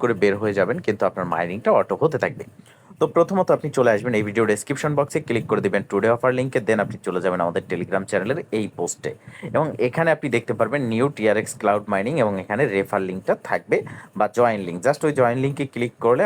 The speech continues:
আপনার সামনে এরকম একটি ওয়েবসাইট ওপেন হয়ে যাবে, then আপনি এখান থেকে স্টার্ট মাইনিং ফ্রি এখানে ক্লিক করবেন।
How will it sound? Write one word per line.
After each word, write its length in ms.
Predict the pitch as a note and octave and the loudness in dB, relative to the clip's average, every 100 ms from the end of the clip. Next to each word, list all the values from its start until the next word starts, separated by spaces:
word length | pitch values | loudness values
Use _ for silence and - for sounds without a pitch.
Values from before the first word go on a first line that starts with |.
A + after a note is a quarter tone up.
| C#3 | 2
আপনার 160 | A#2+ B2 | -2 -4
সামনে 140 | A#2 | 0
এরকম 200 | G2+ G2+ G#2 | 0 0 -2
একটি 100 | G#2 | 2
ওয়েবসাইট 340 | G#2+ F#2+ A2+ G#2 - | 2 2 -2 -2 -2
ওপেন 180 | F#2+ G2+ G#2 | -2 -2 0
হয়ে 140 | G#2+ A2 | 0 2
যাবে, 180 | G#2+ G3+ - - - - | 2 0 -2 -16 -18 -2
then 100 | C#3 C#3+ | 2 2
আপনি 120 | D#3 | 0
এখান 140 | D3 D3 | 0 -2
থেকে 140 | D3+ C3 - A#2+ | 0 -2 -2 -2
স্টার্ট 280 | - D3+ E3 - G2+ | 2 0 0 -6 -2
মাইনিং 300 | G#2 A2 D3 D#3+ | 0 0 -2 -4
ফ্রি 160 | - C3 F#3+ - A#2 | -2 -2 -2 -4 -4
এখানে 220 | A#2+ G#2+ G2 | 0 -2 -2
ক্লিক 200 | F2+ E2+ _ | -4 -4 _
করবেন। 260 | D2+ C#2 A#1+ | -2 -2 -4